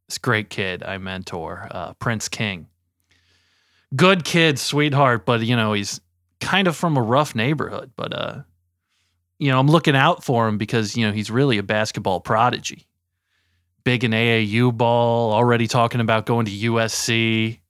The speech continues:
He's gonna be in the N B A for sure. So, uh, I like to look out for this kid, you know, show him the ropes, teach him about business, and, uh, basically, I let him use my luxury downtown apartment to bang girls.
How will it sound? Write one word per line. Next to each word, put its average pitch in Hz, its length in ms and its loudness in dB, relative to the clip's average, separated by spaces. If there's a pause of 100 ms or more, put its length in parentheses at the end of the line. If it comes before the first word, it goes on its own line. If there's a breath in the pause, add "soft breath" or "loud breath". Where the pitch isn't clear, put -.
(580)
He's 151 200 2
gonna 160 140 6
be 139 160 6
in 131 60 4
the 123 100 4
N 120 100 2
B 113 140 4
A 104 80 2
for 104 160 -8
sure. 107 480 0 (160)
So, 113 380 0
uh, 107 320 0 (600)
I 143 100 6
like 165 160 6
to 170 100 4
look 151 220 4
out 147 220 4
for 127 120 0
this 104 200 -2
kid, 98 280 -6
you 104 100 -4
know, 101 260 -4 (120)
show - 240 0
him 131 120 4
the 117 100 4
ropes, 123 460 2
teach 139 220 0
him 123 100 0
about 107 420 0
business, 123 580 -2
and, 98 300 -4
uh, 95 260 -2 (1200)
basically, 185 560 6
I 143 100 6
let 147 220 6
him 147 200 4
use 139 300 4
my 123 120 2
luxury 120 440 0
downtown 110 420 0
apartment 107 460 -2
to - 80 -12
bang 98 260 -4
girls. 101 540 -4